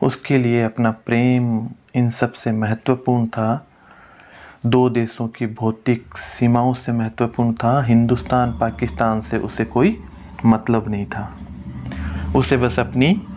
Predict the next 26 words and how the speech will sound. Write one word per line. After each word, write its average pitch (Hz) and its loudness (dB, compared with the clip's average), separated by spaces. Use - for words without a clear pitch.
बोली 127 4
में 123 2
थोड़ा 117 0
बदलाव 113 0
करना 120 0
था, 135 -2
कच्छ - -2
भाषा 113 0
का 117 2
पुट 127 -2
जोड़ना 123 2
था 135 2
और 143 2
सिंधी 127 4
को 120 0
अपनी 113 0
बोली 110 2
में 180 0
कम 127 -2
करना 107 -4
था। - -14
सारबेला 117 2
पहुँचते 113 -2
पहुँचते 110 -2
वह 110 2
थक 120 0